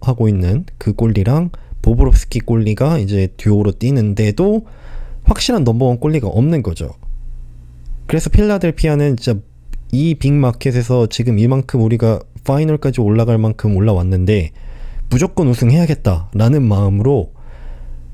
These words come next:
저 멀리에 있던 브리스 갈로브라는 골리를 이제 트레이드 앤 사인으로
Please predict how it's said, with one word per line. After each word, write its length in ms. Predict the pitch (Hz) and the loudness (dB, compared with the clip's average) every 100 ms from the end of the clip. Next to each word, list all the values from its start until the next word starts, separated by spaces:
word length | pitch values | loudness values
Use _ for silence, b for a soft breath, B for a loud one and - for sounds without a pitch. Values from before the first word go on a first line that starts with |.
| - | -6
저 680 | - 165 175 175 175 170 165 | 0 2 2 2 2 0 2
멀리에 580 | 120 123 131 127 131 123 | 2 4 4 2 2 0
있던 400 | 104 - 107 107 | -2 -2 -2 0
브리스 380 | 107 117 127 - | 0 0 0 -2
갈로브라는 1400 | 117 113 104 95 101 120 147 104 92 104 135 170 165 160 - | 0 2 2 0 0 0 2 0 2 2 0 -2 -6 -10 -4
골리를 600 | 123 123 113 123 175 196 - - - - - - - | 0 2 2 2 0 -2 -8 -20 -18 -18 -20 -20 -6
이제 260 | - 95 87 - | -4 -2 -4 -4
트레이드 500 | - 240 233 196 165 | -2 0 0 0 0
앤 160 | 135 | 0
사인으로 680 | 117 - 123 120 104 92 | -2 -2 0 2 2 0